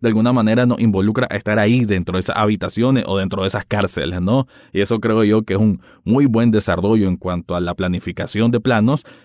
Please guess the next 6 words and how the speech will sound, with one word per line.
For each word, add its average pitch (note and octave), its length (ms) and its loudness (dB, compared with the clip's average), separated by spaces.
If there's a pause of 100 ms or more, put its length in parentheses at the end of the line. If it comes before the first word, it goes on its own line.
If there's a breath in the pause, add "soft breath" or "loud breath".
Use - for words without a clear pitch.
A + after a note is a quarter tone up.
(140 loud breath)
el F#2+ 240 -4
cual G2 320 0
da G2+ 240 -2
toda G2+ 440 0
esa F#2 420 -4 (320 loud breath)
sensación. F#2 800 0